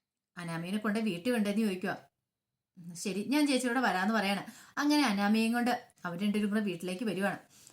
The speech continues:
അങ്ങനെ വീട്ടിലേക്ക് വന്നു കഴിഞ്ഞപ്പോ രേവതിയും വേണും കൂടെ അങ്ങോട്ട് ഇറങ്ങി ചെന്നു. അനാമികനെ കണ്ടത് ഭയങ്കര സന്തോഷമായി. ഓടി ചെന്ന് കെട്ടിപ്പിടിക്കുവാണ്, "മോളെ" എന്നും പറഞ്ഞിട്ട്.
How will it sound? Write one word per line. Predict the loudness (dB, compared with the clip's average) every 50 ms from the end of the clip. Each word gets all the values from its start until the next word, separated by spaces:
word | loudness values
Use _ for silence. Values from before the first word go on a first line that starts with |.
| _ _ _ _ _ -14
അങ്ങനെ | -12 -10 -8 -6 -6
വീട്ടിലേക്ക് | -6 -8 -8 -8 -6 -4 -4 -2
വന്നു | -2 -2 -2
കഴിഞ്ഞപ്പോ | -2 -2 -4 -4 -6 -8 -8 -12 _ _ _ -2
രേവതിയും | 0 0 0 2 2 2 2
വേണും | 4 4 4 2
കൂടെ | 2 2
അങ്ങോട്ട് | 2 2 2 2
ഇറങ്ങി | 0 0 -2 -2
ചെന്നു. | -2 -2 -4 -4 -6 -10 -12 -10
അനാമികനെ | -10 -8 -8 -6 -6 -6 -6 -6 -4
കണ്ടത് | -2 -2 0 0 0
ഭയങ്കര | 2 2 0 0 0 -2
സന്തോഷമായി. | -2 0 -2 -2 0 0 -2 0 0 0 -2 -4 -6 -14 -20 -20 -20 -20 _ _ _ _ _ -4
ഓടി | -2 0 0 0
ചെന്ന് | 2 2 0 2
കെട്ടിപ്പിടിക്കുവാണ്, | 2 0 -2 -2 -2 -2 -2 0 2 2 2 2
"മോളെ" | 2 2 0 0
എന്നും | 2 2 2 2
പറഞ്ഞിട്ട്. | 2 0 -2 -4 -6 -8 -10 -12